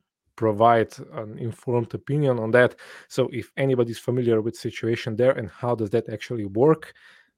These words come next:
please comment below and we'll definitely read on that. And if you have any articles that would support your claims, that would be even better, 'cause we support informed research, isn't that right?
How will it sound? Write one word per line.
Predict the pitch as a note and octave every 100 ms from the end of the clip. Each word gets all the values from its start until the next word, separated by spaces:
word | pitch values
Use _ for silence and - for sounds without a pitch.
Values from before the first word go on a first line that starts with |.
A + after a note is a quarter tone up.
| _ _ -
please | B2+ A2+
comment | - C3 C#3 B2
below | B2+ C#3 C#3+ C3+
and | - A2+ A2 G#2
we'll | B2+ A2
definitely | G#2 A2 A2+ A2 A2+ A2+ -
read | A2+ A#2
on | A2+ A2
that. | A2+ A2 G#2+ - -
And | A#2+ A2 G2+ G2 -
if | C3+ -
you | G#2+ -
have | A2
any | A#2+ A2+ A2+
articles | A2+ - - G#2+ F#2+
that | G2 B2
would | A2+
support | - G#2 - B2+ A#2+ - - - _ -
your | A2+
claims, | G#2+ A2+ A2+ G#2+
that | G#2+ G2
would | G#2+
be | G#2+ -
even | B2+ A2
better, | F#2 B2 C#3+ D#3+
'cause | - F#2+
we | G#2
support | G2 - - A2+ G2+
informed | B2 G#2 - A2 F#2 -
research, | F#2+ - A2 -
isn't | A2+ G#2+
that | G#2+ G#2
right? | G#2 A2+